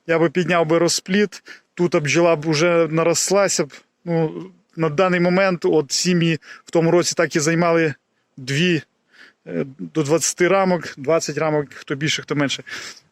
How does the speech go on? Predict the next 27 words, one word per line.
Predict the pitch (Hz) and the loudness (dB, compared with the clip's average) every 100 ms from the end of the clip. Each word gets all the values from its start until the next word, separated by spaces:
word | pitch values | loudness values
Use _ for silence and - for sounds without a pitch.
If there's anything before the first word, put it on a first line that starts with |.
| _ | _
Вибираємо | 139 165 185 185 160 | -4 0 0 0 0
сильнішу | - 180 202 196 170 | 0 2 2 2 0
і | 165 170 | 0 2
робимо | 170 165 160 156 - _ | 2 2 0 -2 -6 _
виховательку. | 151 151 156 143 131 117 117 139 - - - _ _ _ _ _ | -2 0 2 0 0 -4 -8 -14 -16 -18 -20 _ _ _ _ _
В | - | -2
цьому | 208 220 196 | 2 4 4
році | 185 143 160 151 | 4 2 0 0
холодна | - 180 170 165 147 160 | 2 2 4 2 0 0
весна, | 156 - 202 202 185 _ | 0 0 0 0 -2 _
розвиток | 165 180 156 160 160 143 | 2 2 4 2 0 0
у | |
нас | 160 151 | 0 0
слабкий, | - - 170 156 - 208 202 - _ - - _ _ | -2 -2 -2 -2 0 0 0 -4 _ -20 -20 _ _
і | 214 190 | -2 2
тому | 196 190 180 151 120 - | 2 4 4 2 -2 -4
я | 165 175 151 | 0 2 2
збірний, | 143 165 190 175 160 151 170 | 0 2 2 2 -2 -4 -2
е, | 165 156 | 0 2
стартер, | - - 175 170 165 147 - _ 143 | 0 0 0 2 0 0 -4 _ -2
е, | 143 139 143 | 0 -2 -6
в-, | 151 | 0
е, | 151 147 147 147 | 2 2 2 2
виховательку | 147 123 160 151 143 131 151 | 0 0 0 0 -2 -2 0
роблю | 147 147 151 | 0 0 0
зверху. | 156 202 196 - 127 - - - - _ _ _ - | 2 2 2 -2 -6 -6 -16 -20 -20 _ _ _ -6
От. | 143 143 135 123 - - | 0 2 2 -2 -6 -16